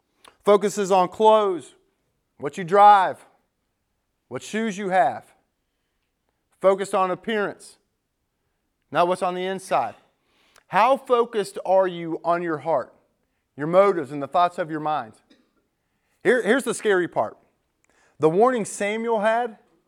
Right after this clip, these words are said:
I've been warned about before too. Let's keep reading, and then I'll come back to when God reminded me of this.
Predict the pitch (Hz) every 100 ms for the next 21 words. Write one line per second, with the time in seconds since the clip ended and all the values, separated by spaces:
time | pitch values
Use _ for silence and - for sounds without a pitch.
0 | _ _ _ _ _ - 175 202 196 185
1 | 175 165 156 156 147 - 151 131 131 98
2 | 104 _ _ _ _ _ _ _ _ _
3 | _ _ _ - 202 254 240 214 196 202
4 | 185 143 165 165 165 180 175 175 196 190
5 | 180 160 - 151 139 160 160 160 160 147
6 | 147 139 131 131 113 101 104 -